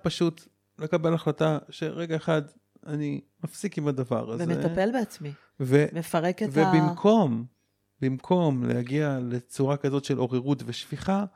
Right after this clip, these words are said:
Speaker 2: כן.
Speaker 1: להגיע למצב של עוררות ושפיכה שלי עם עצמי, להסתכל על המראה, לעוף על הגוף שלי, להעניק לעצמי אהבה.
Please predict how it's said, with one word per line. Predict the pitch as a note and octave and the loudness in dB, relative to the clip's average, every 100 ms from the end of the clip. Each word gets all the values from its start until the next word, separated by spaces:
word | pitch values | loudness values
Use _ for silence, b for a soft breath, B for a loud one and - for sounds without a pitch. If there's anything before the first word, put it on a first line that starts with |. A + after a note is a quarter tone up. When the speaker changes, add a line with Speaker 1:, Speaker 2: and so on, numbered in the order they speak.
| - | -14
Speaker 2:
כן. | - C#3 C#3+ - | -12 -12 -12 -2
Speaker 1:
להגיע | A#2+ A#2+ C#3+ | 0 2 2
למצב | C#3+ B2 C#3 C3+ | 2 0 -2 -4
של | C3+ | -2
עוררות | A#2 A2+ A2+ D3 C#3+ | -2 0 0 -2 -2
ושפיכה | B2 - B2 A#2 D#3 E3+ E3 - _ _ _ _ | -6 -6 -8 -4 -2 -2 -4 -10 _ _ _ _
שלי | - B2 C3 | -8 -4 0
עם | C#3 | 0
עצמי, | B2 - C3+ D3 C#3+ | -2 -6 -2 0 0
להסתכל | B2 - B2 C3+ | -2 -8 -4 -2
על | C#3 | 0
המראה, | B2+ A#2+ A#2+ C#3 C3+ | 0 -2 -4 -4 -2
לעוף | A#2+ C3+ - | 0 0 0
על | C#3+ | 0
הגוף | A2 A#2 C#3+ | 0 -2 -4
שלי, | - C#3+ C3 A#2+ A#2+ B B | -4 -4 -2 -2 -4 B B
להעניק | B2 A#2+ A#2+ C3+ D3+ D3 | 0 2 2 2 2 2
לעצמי | C3+ B2+ - B2+ A#2+ | 0 -2 -2 0 0
אהבה. | A#2 A#2 A#2+ | -2 -4 -4